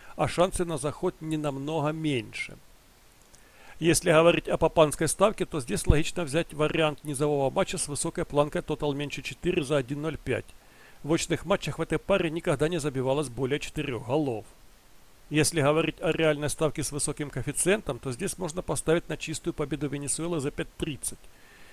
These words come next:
Венесуэла, как уже было сказано, команда настроения, и у Эквадора не выигрывала очень давно, порядка десяти лет. Эквадор в последнее время играет не очень. Если всё сложится удачно, Венесуэле вполне по силам забить и не пропустить в этом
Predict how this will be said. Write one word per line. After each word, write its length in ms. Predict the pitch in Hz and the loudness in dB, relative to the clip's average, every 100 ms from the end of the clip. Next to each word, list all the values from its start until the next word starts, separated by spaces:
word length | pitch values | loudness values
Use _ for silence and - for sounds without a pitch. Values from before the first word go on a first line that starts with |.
| - - | -20 -6
Венесуэла, 500 | 165 202 214 247 220 | -2 0 2 4 4
как 160 | 190 180 | 2 -2
уже 180 | 165 | -2
было 200 | 175 190 | 0 2
сказано, 420 | 175 - 180 170 175 | 2 2 0 2 0
команда 380 | 170 180 165 | 0 2 0
настроения, 840 | 175 165 - 190 175 143 113 104 107 - - - - | 0 -2 2 2 4 2 0 -4 -8 -14 -20 -20 -4
и 100 | 180 | 0
у 180 | 196 190 | 4 4
Эквадора 460 | 180 180 165 214 208 | 4 0 0 0 2
не 160 | 175 | 2
выигрывала 520 | 170 185 160 185 185 | 4 4 6 6 4
очень 420 | 185 190 - 185 170 | 4 0 -2 -2 2
давно, 360 | 202 170 143 | 2 2 0
порядка 440 | 110 143 165 - 156 | 0 0 0 -2 -2
десяти 400 | 147 165 - 175 | 0 -2 0 -2
лет. 240 | 131 110 - - - - - - - | -2 -4 -8 -18 -20 -20 -20 -14 -4
Эквадор 420 | 190 202 208 254 | 0 2 2 -2
в 40 | |
последнее 460 | - 170 185 190 196 | -2 -2 0 0 0
время 320 | 175 180 175 | 0 2 2
играет 360 | 143 165 160 - | 2 4 2 0
не 120 | 143 | -4
очень. 360 | 127 107 - 143 | -2 -4 -8 -8
Если 260 | 214 - | -4 -4
всё 160 | 208 214 | -4 -4
сложится 440 | - 208 190 - | -4 -4 -4 -4
удачно, 420 | 208 202 220 - 143 | -2 0 -2 -2 -6
Венесуэле 500 | 170 185 - 202 185 | -4 -2 -2 -2 -4
вполне 360 | - 185 208 | -2 -2 -2
по 120 | - | -4
силам 300 | 143 160 160 | -4 -2 -2
забить 320 | 127 147 196 170 | -2 -4 -4 -8
и 40 | |
не 100 | 143 | -8
пропустить 500 | 135 - 139 - 156 | -6 -6 -8 -8 -8
в 40 | |
этом 220 | 131 - | -8 -6